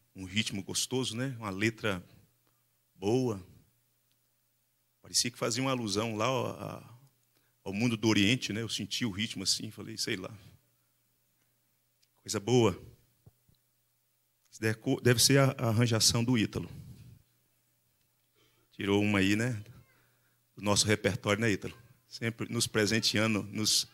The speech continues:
trazendo à memória algumas canções que a gente vai deixando no baú e que é preciso trazer pra,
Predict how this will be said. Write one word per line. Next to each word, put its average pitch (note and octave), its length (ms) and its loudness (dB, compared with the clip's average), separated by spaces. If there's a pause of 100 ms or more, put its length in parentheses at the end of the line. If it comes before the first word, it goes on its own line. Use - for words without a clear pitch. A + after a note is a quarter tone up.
(240)
trazendo A2 360 2
à G#2 40 4
memória G#2+ 340 6
algumas G2+ 340 6
canções G#2 440 2
que G#2 80 0
a - 20 0
gente G2+ 180 0
vai G#2 120 2
deixando G#2 320 2
no G#2 100 0
baú G2 340 4
e G#2+ 80 2
que - 120 -4
é A2+ 60 2
preciso A2 440 -2
trazer G2+ 300 2
pra, G2+ 260 -4